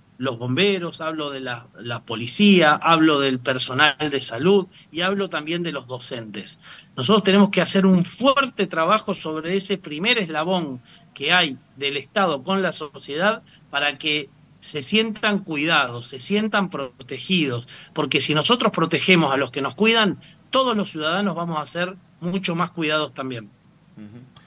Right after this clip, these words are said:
Speaker 2: Federico, eh, esta campaña está claro que ha sido de un tono bastante elevado, ¿no? Por lo menos la interna de, de Unidos, eh, sobre todo las acusaciones de, de Carolina Lozada sobre Puyar, las últimas declaraciones que dijo que no le va a acompañar, que no, que no iban a estar juntos después de las paso.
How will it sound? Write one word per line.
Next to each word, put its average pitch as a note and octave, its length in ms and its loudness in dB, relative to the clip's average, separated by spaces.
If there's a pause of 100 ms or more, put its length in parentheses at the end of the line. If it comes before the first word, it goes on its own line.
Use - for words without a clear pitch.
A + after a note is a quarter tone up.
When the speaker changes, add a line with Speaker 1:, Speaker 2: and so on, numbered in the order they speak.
(260)
Speaker 2:
Federico, D#3+ 480 -4
eh, C#3 160 -8
esta D3+ 160 -8
campaña D3+ 520 -4
está B2+ 180 -10
claro C#3+ 180 -8
que B2 80 -8
ha B2 40 -10
sido C3 340 -6
de B2 60 -8
un B2+ 100 -8
tono C3+ 200 -6
bastante G2 840 -12 (280)
elevado, G#2+ 800 -8
¿no? G#2+ 80 -14
Por G#2 100 -16
lo G2 60 -14
menos A2 140 -12
la G2+ 60 -14
interna G#2 500 -6
de, F#2+ 240 -14
de F#2+ 80 -14
Unidos, C#3+ 600 -6 (220)
eh, F2+ 280 -18
sobre G#2+ 140 -18
todo G3+ 120 -4
las D3 120 -4
acusaciones A2+ 480 -10
de, G2 160 -14
de F#2+ 100 -18
Carolina G2+ 520 -12
Lozada G2 420 -8
sobre F#2+ 180 -16
Puyar, D#3+ 400 -4
las A#2+ 140 -8
últimas C#3 240 -8
declaraciones A2+ 400 -8
que B2 80 -10
dijo A#2+ 100 -14
que A2 60 -14
no A#2+ 100 -12
le A#2+ 80 -10
va A2+ 80 -6
a G#2 40 -8
acompañar, G#2+ 540 -8
que A#2 80 -14
no, A2+ 140 -14
que - 80 -20
no A#2+ 60 -14
iban C3+ 100 -8
a A#2+ 40 -10
estar B2 180 -8
juntos D3 460 -6
después A2 260 -12
de G#2+ 60 -14
las - 80 -20
paso. D3+ 380 -6